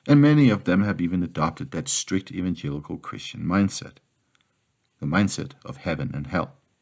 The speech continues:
They look at their mi-, millennial offspring, the Gen Z offspring,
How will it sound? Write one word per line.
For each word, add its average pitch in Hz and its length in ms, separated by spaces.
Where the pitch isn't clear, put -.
They 160 140
look 180 280
at 147 120
their 123 100
mi-, 104 300
millennial 101 520
offspring, 90 540
the 87 100
Gen 85 280
Z 135 300
offspring, 87 500